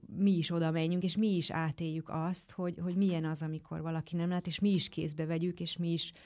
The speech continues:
mi is tapinthat-, tapinthassuk azokat a tárgyakat, és, és, ö, és ezáltal is egy picit megértsük azt, hogy ők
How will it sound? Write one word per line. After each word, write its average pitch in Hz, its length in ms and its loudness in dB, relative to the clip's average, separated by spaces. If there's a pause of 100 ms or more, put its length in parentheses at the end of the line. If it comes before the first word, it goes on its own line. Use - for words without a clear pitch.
(200)
mi 175 100 -2
is 165 100 -2
tapinthat-, 160 640 -4 (180)
tapinthassuk 160 540 -4
azokat 156 300 -6
a 156 60 -8
tárgyakat, 151 720 -6
és, 156 280 -6 (320)
és, - 320 -6
ö, 156 320 -2 (520)
és - 160 -6
ezáltal 147 480 -2
is 151 240 -2
egy 156 100 -6
picit - 340 -8
megértsük 147 540 -4
azt, 151 200 -6
hogy 151 160 -8
ők 143 280 -8